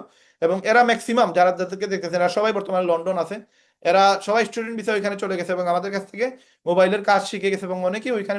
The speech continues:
মোবাইলের কাজ করে প্রচুর টাকা ইনকাম করতেছে। এবং দেশেও আমাদের অনেক ছাত্ররা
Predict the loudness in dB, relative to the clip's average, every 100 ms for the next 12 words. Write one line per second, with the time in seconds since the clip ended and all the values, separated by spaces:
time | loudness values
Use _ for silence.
0 | -4 -2 -2 -2 -2 -2 -6 -6 _ _
1 | _ 0 0 0 0 0 -2 -4 -4 -6
2 | -2 -2 -2 -2 -2 2 4 2 -2 _
3 | -4 2 2 2 -2 -2 -2 -2 -4 -4
4 | -2